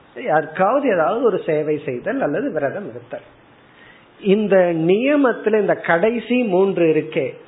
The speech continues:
தபக, சுவாத்தியாயக, ஈஸ்வர பிரணிதானம்,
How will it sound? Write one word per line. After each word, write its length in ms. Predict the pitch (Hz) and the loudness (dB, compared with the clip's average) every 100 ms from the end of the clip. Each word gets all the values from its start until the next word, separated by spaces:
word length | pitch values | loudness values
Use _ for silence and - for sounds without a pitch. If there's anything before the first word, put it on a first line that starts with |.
| - - - | -20 -20 -4
தபக, 800 | 165 165 170 202 196 190 208 226 - - - _ - - - | 0 2 4 4 4 2 2 0 -6 -18 -20 _ -20 -8 0
சுவாத்தியாயக, 1040 | 151 165 185 151 180 185 175 175 170 156 196 196 | 2 4 0 0 2 4 4 2 0 0 0 0
ஈஸ்வர 500 | 151 190 - 170 170 175 | -2 -4 -4 -2 -2 -2
பிரணிதானம், 680 | 151 151 160 151 135 127 | -4 -2 -2 -2 -4 -6